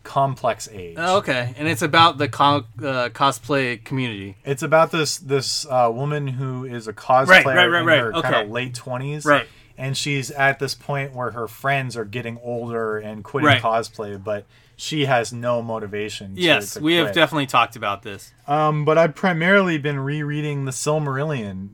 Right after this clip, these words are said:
Speaker 2: Oh, okay,
Speaker 1: because
Speaker 2: right.
Speaker 1: of my, uh, I finished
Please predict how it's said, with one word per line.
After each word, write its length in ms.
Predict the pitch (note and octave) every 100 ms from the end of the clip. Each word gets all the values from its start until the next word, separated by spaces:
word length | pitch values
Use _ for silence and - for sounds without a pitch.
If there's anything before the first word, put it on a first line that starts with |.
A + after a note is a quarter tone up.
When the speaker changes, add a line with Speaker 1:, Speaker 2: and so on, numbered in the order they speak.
| A2
Speaker 2:
Oh, 260 | G3+ B3+ A3+
okay, 80 | - A#3+
Speaker 1:
because 140 | A3
Speaker 2:
right. 260 | A#3 A3 D3
Speaker 1:
of 160 | A2 A2+
my, 480 | A#2+ A#2+ A#2 A2+
uh, 320 | A2+ A2 G#2 G#2
I 180 | A#2 A2
finished 640 | - D3+ C#3+ C3 - -